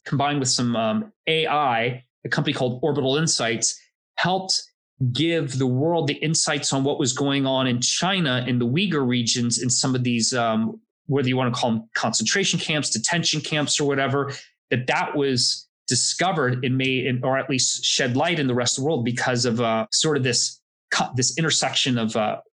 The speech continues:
private space technology and A I. So we're generating new insights on our world, and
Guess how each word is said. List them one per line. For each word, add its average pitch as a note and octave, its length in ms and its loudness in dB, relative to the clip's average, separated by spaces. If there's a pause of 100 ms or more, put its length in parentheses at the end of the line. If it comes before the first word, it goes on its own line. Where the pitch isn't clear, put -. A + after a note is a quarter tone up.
(180)
private E3 300 0
space - 320 0
technology B2+ 800 0
and B2+ 140 2
A B2 260 -2
I. A#2+ 400 -2 (360)
So - 140 2
we're D3 140 2
generating D3 640 2
new F3 260 0
insights D3 560 0
on A#2+ 120 2
our A2+ 80 2
world, A2+ 260 -2
and C#3+ 380 0